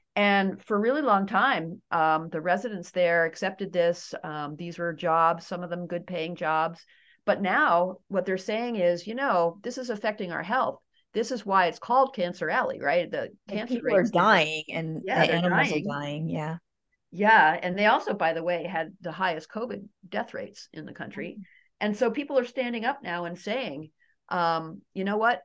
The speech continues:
Speaker 1: this is enough. We've had enough of this. We are not allowing any more of these plants to be built here." Um, and so, yes, it's affecting people's health, and they're standing up and telling their story, uh, about that.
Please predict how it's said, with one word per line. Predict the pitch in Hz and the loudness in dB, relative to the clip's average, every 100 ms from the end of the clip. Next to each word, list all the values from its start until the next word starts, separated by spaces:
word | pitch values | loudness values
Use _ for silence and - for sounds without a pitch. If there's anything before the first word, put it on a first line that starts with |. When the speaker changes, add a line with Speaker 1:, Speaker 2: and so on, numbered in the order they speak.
| _ - | _ -10
Speaker 1:
this | 202 208 | -10 -8
is | 208 - _ - | -10 -10 _ -6
enough. | 190 196 147 - | -2 0 -2 -4
We've | 165 170 | -12 -8
had | 180 185 | -4 -4
enough | 180 180 | -2 -6
of | 185 147 | -8 -10
this. | 131 - | -10 -10
We | 160 165 | -12 -8
are | 156 165 | -8 -6
not | 185 165 | -4 -4
allowing | 175 170 180 175 156 | 0 2 2 0 -4
any | 156 170 | -8 -8
more | 170 170 170 | -6 -2 -2
of | 170 | -4
these | 156 156 - | -8 -8 -10
plants | - 165 165 | -12 -12 -12
to | - | -16
be | 156 156 | -14 -12
built | 156 156 | -12 -12
here." | - - 175 _ _ - _ - | -16 -16 -18 _ _ -20 _ -4
Um, | 170 165 151 156 160 _ - | 0 0 0 -4 -12 _ -8
and | 185 | 0
so, | 233 | 2
yes, | 208 254 147 - | 6 6 4 0
it's | - - | -12 -10
affecting | - - 226 233 214 | -10 -4 -6 -4 -10
people's | 208 190 175 | -8 -8 -8
health, | - 262 208 196 | -2 2 2 -2
and | 175 | -8
they're | 175 | -8
standing | 190 202 190 175 | -6 -6 -4 -6
up | 170 | -8
and | 165 | -10
telling | - 160 156 | -10 -8 -10
their | 139 | -12
story, | 139 - 160 156 135 - - - _ | -12 -10 -8 -8 -8 -14 -20 -20 _
uh, | - 147 151 | -12 -10 -8
about | 156 156 156 - | -6 -2 -2 -4
that. | 92 64 | -6 -8